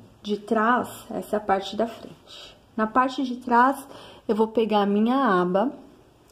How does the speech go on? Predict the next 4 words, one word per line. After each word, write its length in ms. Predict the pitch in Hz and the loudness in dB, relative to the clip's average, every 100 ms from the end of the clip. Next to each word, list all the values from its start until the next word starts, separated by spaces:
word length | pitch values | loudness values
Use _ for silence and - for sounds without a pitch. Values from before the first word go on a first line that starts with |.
| - _ - - - _ | -20 _ -20 -20 -20 _
e 80 | 202 | -4
vou 180 | 190 196 | 0 0
posicionar 840 | 202 202 208 202 - 214 202 175 | 2 2 0 -4 -2 0 2 0
aqui 580 | 180 - 175 165 170 240 | -4 -6 -6 -4 -4 -6